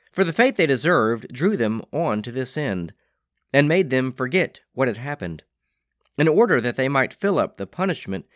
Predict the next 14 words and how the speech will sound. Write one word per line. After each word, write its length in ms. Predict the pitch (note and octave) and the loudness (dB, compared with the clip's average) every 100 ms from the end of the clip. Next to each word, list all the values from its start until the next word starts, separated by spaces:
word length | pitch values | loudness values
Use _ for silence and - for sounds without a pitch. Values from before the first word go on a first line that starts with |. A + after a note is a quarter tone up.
| _ | _
which 220 | - D#3 - | -4 -4 0
their 160 | B2+ | 0
torment 480 | - G3+ F#3 A2 - | 0 -2 0 0 -2
still 240 | - D3 | -2 0
lacked, 420 | C#3+ F3 F#2+ - - _ _ _ _ _ _ | 2 2 0 -4 -20 _ _ _ _ _ _
and 300 | C3 D3 D3+ | 6 6 6
that 180 | D3+ - | 2 2
thy 200 | B2+ B2 | 2 0
people 360 | - F3 A2+ G#2+ | -2 -8 -2 0
might 220 | A#2 A2+ | 0 -2
experience 680 | - - E3+ C#3+ G#2+ G#2 - | -6 -6 -2 0 0 -4 -6
an 120 | A#2+ | -8
incredible 480 | G#2+ - G3 A2 G2+ | -8 -2 -2 -2 -4
journey, 460 | G#2+ E3 D#3 - | -2 -2 -2 -8